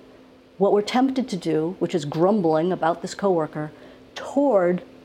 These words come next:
where we're trying to go, which would be to see this coworker more the way the Lord does, more the way God would want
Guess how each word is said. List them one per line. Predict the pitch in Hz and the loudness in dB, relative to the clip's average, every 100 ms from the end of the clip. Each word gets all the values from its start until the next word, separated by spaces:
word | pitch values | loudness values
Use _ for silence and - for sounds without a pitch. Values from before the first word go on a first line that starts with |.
| - | -4
where | 196 | 0
we're | 175 175 | 2 0
trying | - 226 226 | 0 0 0
to | 202 | 0
go, | 175 160 160 | 0 0 0
which | 160 165 - | 0 0 0
would | 175 156 | -2 0
be | 156 151 156 - - - | 0 0 -2 -10 -20 -10
to | - | -4
see | - - 240 220 | -2 2 2 2
this | 202 | 0
coworker | - 214 190 170 170 160 - | 0 0 2 0 0 -2 -2
more | 170 190 190 180 | 0 4 4 4
the | |
way | 170 170 | 4 2
the | 170 | 2
Lord | 156 156 156 151 | 2 2 2 0
does, | 151 147 151 - - - 117 - - | 0 0 -2 -8 -12 -18 -18 -10 0
more | 185 196 208 | 2 4 4
the | 190 | 4
way | 175 160 160 156 - - - - - - - - | 4 2 2 -2 -8 -20 -20 -20 -20 -20 -16 -2
God | 190 185 | 0 2
would | 170 | 2
want | 160 160 160 - - | 2 0 0 -2 -10